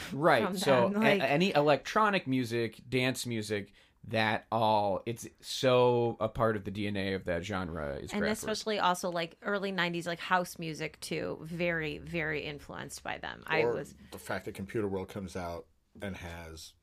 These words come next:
Speaker 3: several songs that are about the idea of people owning their own personal computers at a time when nobody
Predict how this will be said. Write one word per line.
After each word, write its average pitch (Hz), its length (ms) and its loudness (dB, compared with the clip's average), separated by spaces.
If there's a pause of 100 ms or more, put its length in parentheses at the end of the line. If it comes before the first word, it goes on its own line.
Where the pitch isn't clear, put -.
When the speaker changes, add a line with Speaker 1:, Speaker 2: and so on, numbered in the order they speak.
Speaker 3:
several 110 360 -2
songs 95 300 -8
that 98 100 -6
are 87 40 -6
about 85 280 -8
the 95 120 -8
idea 85 240 -8
of 76 100 -16
people 92 320 -8
owning 92 220 -8
their 82 160 -12
own 87 140 -14
personal 92 320 -12
computers 90 420 -10
at 87 80 -10
a 76 60 -16
time 87 300 -8
when 82 160 -16
nobody 85 360 -12